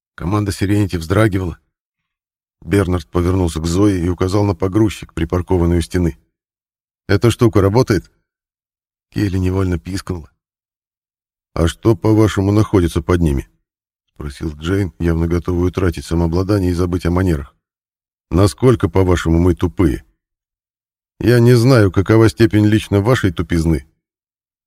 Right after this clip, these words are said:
ответил Бернард. «Но, судя по всему, вы довольно тупой».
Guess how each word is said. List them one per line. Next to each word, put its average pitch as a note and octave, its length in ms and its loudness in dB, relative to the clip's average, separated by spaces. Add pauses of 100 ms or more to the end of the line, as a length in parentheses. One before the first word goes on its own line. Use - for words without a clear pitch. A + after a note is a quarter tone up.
(180)
ответил D2 400 -12
Бернард. D#2 420 -6 (580)
«Но, G#2 200 0
судя A#2+ 260 -2
по A2+ 120 -2
всему, A#2+ 280 2
вы A#2+ 100 6
довольно A#2 300 4
тупой». F#2+ 400 -2